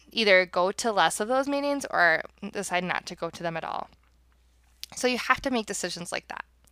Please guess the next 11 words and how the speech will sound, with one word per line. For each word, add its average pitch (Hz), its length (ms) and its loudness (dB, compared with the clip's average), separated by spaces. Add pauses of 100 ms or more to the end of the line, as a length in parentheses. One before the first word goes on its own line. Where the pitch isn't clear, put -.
(840)
Um, 202 520 6 (1000)
and 233 180 6
then 247 280 8 (680)
you 226 220 -8
can 262 220 0
really 220 280 2
tell, 196 400 4
like, 170 260 2 (140)
if - 200 -8 (540)
I 190 320 6
have 214 840 6